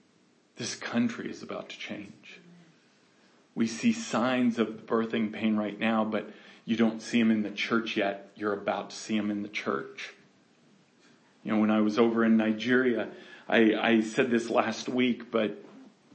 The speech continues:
but the Lord gave me a word about one of the churches last, which I mentioned last week, about dismantling them. But really,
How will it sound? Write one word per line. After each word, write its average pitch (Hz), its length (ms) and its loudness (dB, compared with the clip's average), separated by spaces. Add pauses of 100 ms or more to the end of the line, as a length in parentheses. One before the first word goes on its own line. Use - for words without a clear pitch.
(1200)
but 120 120 2
the 127 60 -2
Lord 120 300 4
gave 117 180 6
me 110 100 4
a 104 80 2
word 123 420 8
about 104 440 2 (1500)
one 135 240 6
of 120 80 2
the 113 80 4
churches 107 560 2
last, 101 560 0
which 117 380 0
I 107 100 6
mentioned 107 420 2
last 98 320 -4
week, 117 280 4
about 101 340 2
dismantling 107 800 0
them. 95 260 -6 (3000)
But 113 220 4
really, 120 560 6